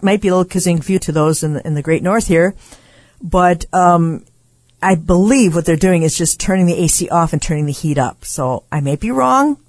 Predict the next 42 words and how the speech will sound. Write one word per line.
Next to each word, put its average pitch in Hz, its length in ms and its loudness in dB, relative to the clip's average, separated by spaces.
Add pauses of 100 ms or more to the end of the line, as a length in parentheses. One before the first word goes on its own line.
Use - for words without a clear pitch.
I 151 100 -6
may 143 160 -4
be 202 140 -8
crazy 262 380 0
here, 208 200 2
so 147 220 -2
let 165 220 0
me 247 100 2
know. 190 300 2 (100)
<laughs> - 120 -18
Comments 220 400 0
at - 140 0
stand - 300 -2
up 208 80 -2
for 202 100 -8
the 208 120 -6
truth 208 280 -8
dot 214 220 -2
com 220 320 0
if 165 160 -2
I 160 80 0
just 185 260 -8
don't 226 260 -2
get 254 220 -2
this. 139 340 -2 (880)
But 170 100 -2
I'm 175 100 4
gonna 196 140 2
read 202 160 2
this 190 160 0
article, 170 340 0
and 170 200 0
you'll 170 160 0
understand 156 640 0 (260)
what 151 180 -2
it's 143 160 -4
about. 123 300 -8 (1800)
Many 247 260 2
of 220 120 4
these 185 260 2
in 202 140 4
Houston 180 540 2